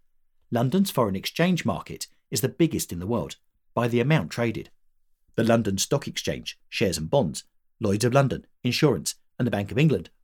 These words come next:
are all based in the city. Over five hundred banks have offices in the city. The alternative investment market,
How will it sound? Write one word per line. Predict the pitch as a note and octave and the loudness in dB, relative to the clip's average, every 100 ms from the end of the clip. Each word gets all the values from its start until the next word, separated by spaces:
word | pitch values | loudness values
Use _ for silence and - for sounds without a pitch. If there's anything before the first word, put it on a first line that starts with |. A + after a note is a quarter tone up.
| - | -6
are | A2+ | 0
all | C3+ D#3 | 2 4
based | E3+ D3+ F2 | 4 2 -4
in | |
the | D#2+ | -2
city. | - - C#2 - _ _ _ _ _ _ - | 0 0 -4 -10 _ _ _ _ _ _ -4
Over | G2+ | -4
five | F#2+ G#2 A#2+ | -4 -2 -2
hundred | C3+ C3 C3+ D3 | -2 -4 -2 0
banks | D3 E2+ - | 0 -2 -6
have | F#2+ - | -6 -2
offices | D3+ A2 E2 E2 | -2 -2 -4 -4
in | F#2 | -4
the | |
city. | F#2+ C3+ - - _ _ _ _ _ _ - | -2 -2 -2 -8 _ _ _ _ _ _ -2
The | A#2+ | 0
alternative | G2+ G2+ E2+ A2 C3 | 0 -4 -4 -4 -2
investment | C3 E3 - E2+ | 2 2 0 -4
market, | F2 D2+ D#2 - | -6 -8 -12 -12